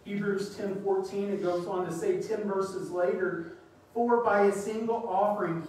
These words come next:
he has perfected for all time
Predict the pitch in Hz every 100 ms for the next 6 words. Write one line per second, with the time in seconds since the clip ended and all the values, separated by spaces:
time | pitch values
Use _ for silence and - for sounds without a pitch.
0 | - 233 233 233 - 226 220 214 - 202
1 | - 214 185 - 160 170 180 185 196 -
2 | 233 - 220 175 175 156 147